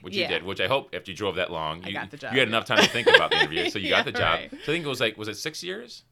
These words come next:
Speaker 2: Uh, out there was three, two and a half years.
Speaker 1: Two and a half years.
Speaker 2: Yeah.
Speaker 1: Okay. Wow, I messed that up.
Speaker 2: Yeah, that's
Speaker 1: And,
Speaker 2: okay.
Speaker 1: and then you came back to Buffalo.
Speaker 2: Uh, yeah, then I came back to Buffalo because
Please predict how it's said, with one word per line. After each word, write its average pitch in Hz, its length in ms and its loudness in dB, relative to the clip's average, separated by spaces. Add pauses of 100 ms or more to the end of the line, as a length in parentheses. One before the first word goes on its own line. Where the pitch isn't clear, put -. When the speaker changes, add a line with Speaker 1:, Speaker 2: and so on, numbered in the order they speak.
Speaker 2:
Uh, 202 420 2
out 254 300 0
there 269 300 -4
was - 460 -10 (500)
three, 214 500 -8
two 233 460 -6
and 190 80 -8
a 185 40 -6
half 135 180 -4
years. - 180 -18
Speaker 1:
Two - 100 -12
and 101 60 -4
a 92 60 -2
half - 60 -14
years. 90 120 -6
Speaker 2:
Yeah. 101 80 0
Speaker 1:
Okay. 80 240 -2
Wow, 80 240 0
I 85 60 -6
messed 87 240 -6
that 78 100 -2
up. 71 160 -6 (140)
Speaker 2:
Yeah, 208 140 2
that's 233 160 -2
Speaker 1:
And, 110 80 0
Speaker 2:
okay. 233 340 0
Speaker 1:
and 104 100 -6
then 104 140 -2
you 104 80 -4
came 113 200 -4
back 104 220 0
to 113 80 -4
Buffalo. - 420 -8 (220)
Speaker 2:
Uh, 196 220 -2
yeah, 196 180 -6
then 185 100 -12
I 190 120 -6
came 220 220 -10
back 220 180 -12
to 202 80 -20
Buffalo 196 480 -8
because 175 720 -10